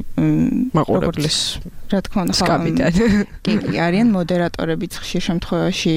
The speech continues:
Speaker 1: ამ, არიან ჩართულები როგორც მთარგმნელები, ანუ ეს პოეზიის თარგმანი, კიდევ ახალი პოეზიის წერა, აქედან გამომდინარე, მ, ესეთი პროცესებს ძალიან აქტიურებს ფესტივალი.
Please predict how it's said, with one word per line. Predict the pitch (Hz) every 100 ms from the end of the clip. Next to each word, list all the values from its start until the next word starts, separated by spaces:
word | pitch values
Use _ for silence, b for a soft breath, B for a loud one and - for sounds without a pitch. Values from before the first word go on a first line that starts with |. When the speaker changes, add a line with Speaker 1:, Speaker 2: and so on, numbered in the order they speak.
| 156
Speaker 1:
ამ, | 165 160
არიან | 156 165 190
ჩართულები | 196 - 185 196
როგორც | 202 -
მთარგმნელები, | - 185 151 156 151 156 156
ანუ | 156 156
ეს | 175
პოეზიის | - 175 160 165
თარგმანი, | 160 151 175 190
კიდევ | - 180
ახალი | 175 156 -
პოეზიის | 160 160 156 -
წერა, | 160 151 151
აქედან | 156 - 165
გამომდინარე, | 175 165 180 233 240 B B B
მ, | - 165 156 156 151 -
ესეთი | 175 175 -
პროცესებს | - 160 185 - 175 -
ძალიან | 180 180
აქტიურებს | 165 156 - 190 220 -
ფესტივალი. | 175 - 160 156 156